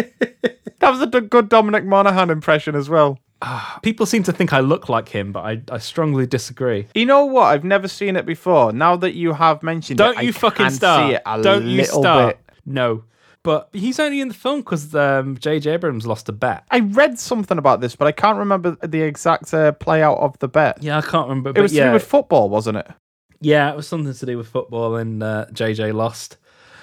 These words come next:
Speaker 2: And, um,
Speaker 1: Yeah.
Speaker 2: the prize was to be in Star Wars. <laughs>
Speaker 1: Yeah, t-, it's like the prize was to take Kelly Marie Tran's role.
Speaker 2: Oh, man.
Speaker 1: I've got to say, her treatment in this film is the thing that makes me think that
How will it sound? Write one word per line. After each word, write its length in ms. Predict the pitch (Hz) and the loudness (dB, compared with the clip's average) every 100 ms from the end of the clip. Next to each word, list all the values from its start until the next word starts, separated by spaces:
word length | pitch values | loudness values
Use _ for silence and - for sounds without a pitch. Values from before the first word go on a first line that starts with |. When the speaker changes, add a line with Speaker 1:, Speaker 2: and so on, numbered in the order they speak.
| - _ | -20 _
Speaker 2:
And, 300 | 131 120 117 | -4 -4 -2
um, 140 | 117 143 | 0 2
Speaker 1:
Yeah. 160 | 135 127 | 2 -2
Speaker 2:
the 100 | - | -14
prize 400 | 113 131 123 117 | -2 0 2 -2
was 200 | 123 117 | -4 -6
to 100 | - | -8
be 160 | 117 123 | -8 -6
in 140 | 117 | -6
Star 260 | 113 - 117 | -6 -4 -2
Wars. 520 | 113 113 - - - - | -2 -4 -4 -6 -6 -12
<laughs> 60 | _ _ _ - | _ _ _ 0
Speaker 1:
Yeah, 180 | 139 123 | 2 2
t-, 180 | - | -2
it's 240 | - 175 170 | -2 -2 2
like 260 | 170 165 - | 2 2 -4
the 60 | |
prize 460 | 156 - 175 170 151 | -6 2 4 4 2
was 220 | 151 151 | 0 0
to 120 | - | -2
take 380 | 147 156 151 - | -8 -4 -4 -6
Kelly 380 | - 156 156 147 | -4 -2 0 -4
Marie 400 | 147 147 143 143 | -4 -2 -2 -2
Tran's 400 | - 143 143 127 | -4 -2 -2 -4
role. 340 | 127 110 104 _ - | -4 -4 -6 _ -4
Speaker 2:
Oh, 200 | 113 101 | -4 -2
man. 380 | 107 110 101 110 _ | -4 -4 -6 -12 _
Speaker 1:
I've 220 | 170 220 | 0 0
got 160 | 220 180 | 0 -2
to 100 | 156 | -4
say, 300 | 139 165 147 151 | -6 -4 -4 -4
her 180 | 202 226 | -4 -4
treatment 540 | - 220 208 147 131 | -6 -8 -6 -6 -6
in 140 | 147 | -6
this 180 | 147 143 | -4 -6
film 360 | - 165 131 107 | -2 2 2 0
is 240 | - 123 120 | -4 -6 -4
the 120 | 123 | -8
thing 280 | - 143 139 | -2 -2 -2
that 120 | - | -4
makes 240 | 131 - | -6 -6
me 80 | 127 | -12
think 440 | 120 131 113 - | -4 -2 -2 -8
that 240 | 123 110 | -6 -6